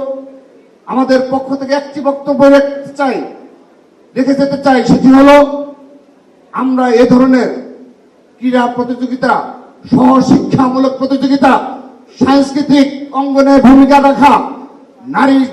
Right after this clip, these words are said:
জাগরণে ভূমিকা রাখা সহ আমাদের যে সকল কর্মকাণ্ড রয়েছে সে সকল সামাজিক ও সাংস্কৃতিক কর্মকাণ্ডের অগ্রযাত্রার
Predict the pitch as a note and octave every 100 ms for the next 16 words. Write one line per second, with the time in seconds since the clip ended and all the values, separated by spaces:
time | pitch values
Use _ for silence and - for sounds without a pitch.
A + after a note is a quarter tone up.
0 | - C4+ C4 C4+ C4+ A3+ C4 C#4 C4+ C4
1 | C4+ - C#4 A3+ B3+ B3+ - - - _
2 | - A#3 C4 B3 A3+ B3 C4+ B3 B3 A3+
3 | A#3+ A#3+ B3 A3+ A3+ A#3 A3+ A3+ - G3
4 | - - - - - - - B3+ B3+ C4
5 | A#3+ - A#3+ B3+ C4 C4 B3 A#3+ - A#3+
6 | B3 - - - A3+ A3+ A#3 A#3 A#3+ -
7 | - - - A3 C#4 - C#4 C#4 E4 D#4+
8 | - C#4+